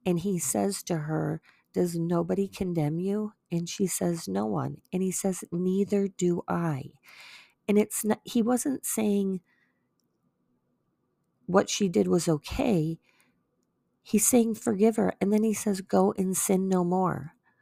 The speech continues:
Well, do you think that happened? Of course not. She's human. Hopefully she didn't go back to having sex with anybody she wanted to.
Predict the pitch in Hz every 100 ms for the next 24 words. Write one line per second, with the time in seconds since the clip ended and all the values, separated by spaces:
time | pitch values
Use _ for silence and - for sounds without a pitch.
0 | _ _ - 190 196 190 240 233 190 196
1 | 214 240 262 247 - - 220 - 233 208
2 | - 185 - - 180 170 247 190 143 143
3 | - - - _ - - 311 - 220 196
4 | 170 208 185 - 165 160 156 - - 160
5 | 151 147 143 - 220 - 160 160 147 147
6 | 147 143 - 160 139 139 143 - 156 151